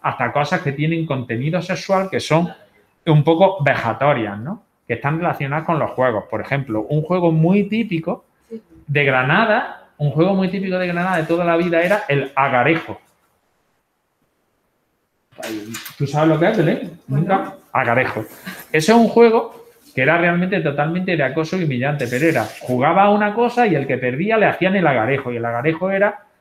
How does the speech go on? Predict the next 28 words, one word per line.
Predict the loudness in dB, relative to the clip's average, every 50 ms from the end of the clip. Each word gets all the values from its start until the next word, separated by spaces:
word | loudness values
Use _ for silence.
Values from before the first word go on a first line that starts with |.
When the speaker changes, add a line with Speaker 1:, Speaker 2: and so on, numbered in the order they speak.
| _ _ -18
Speaker 1:
pues | -18 -18
que, | _ -16 -16 -16 -16 -18 -20 _ _ _ _
yo | -18 -16
qué | -16 -10
sé, | -2 0 0 2
pues | 2 0 0
que | 2 2
le | 2
metían | 2 0 0 4 4 6 6 6 4 4 6
tierra | 6 8 8 8 8 6 6
y |
cosas | 6 4 2 2 2 4
de | 4 4
estas | 4 2 2 2
por | 0 -4
los | -4 -4
pantalones. | -4 -6 -6 -6 -8 -8 -8 -10 -12 -14 -20 -20 -20 -20 _ -20 -20 -20 _ _ -10 -2
Cosas | -2 0 4 4 4 4
de | 4 2
este | 2 2 -2
tipo, | 0 0 0 -2 -2 -4 -6
¿no? | -4 -2
Pero | -2 0 2 2
es, | 4 4 2 0 -4 -10 -18 -20 -20 -20 -20 -20 -20 -20 -20 -20 -10 -2
eh, | 0 2 4 4 4 4 2 0 -2 -8 -12 -8
cosas | -6 -6 -4 -2 -2 0
de | 0 0
estas, | 0 0 0 2 4 4 4 4 4 2 0 -2 -6